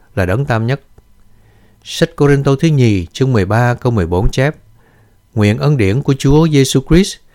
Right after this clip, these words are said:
tình yêu của Đức Chúa Trời và sự tương giao của Thánh Linh ở với tất cả anh em." Câu này ở cuối sách Cô-rinh-tô thứ nhì, hàm ý rằng toàn bộ sách Cô-rinh-tô thứ nhì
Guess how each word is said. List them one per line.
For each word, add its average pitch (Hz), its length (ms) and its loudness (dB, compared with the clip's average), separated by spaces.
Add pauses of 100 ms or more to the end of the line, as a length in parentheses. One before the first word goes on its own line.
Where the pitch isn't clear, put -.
(420)
tình 101 180 2
yêu 127 280 2
của 143 140 -4
Đức 147 140 2
Chúa 165 100 -2
Trời 90 440 -2 (420)
và 95 80 -4
sự 87 200 -6
tương 127 300 2
giao 127 220 2
của 117 120 -4
Thánh 139 180 0
Linh 131 280 0 (360)
ở 92 360 0
với 131 140 0
tất - 220 -4
cả 87 240 -4
anh 110 220 -2
em." 104 320 -2 (1000)
Câu 135 140 0
này 107 260 2
ở - 200 -6
cuối 160 240 2
sách - 180 -4 (100)
Cô-rinh-tô 131 440 0
thứ 156 140 -2
nhì, 117 360 0 (440)
hàm 104 220 -2
ý 165 160 2
rằng 101 360 -4 (340)
toàn 98 260 0
bộ 101 160 0
sách 165 200 -2 (140)
Cô-rinh-tô 135 480 0
thứ 156 120 -2
nhì 110 380 2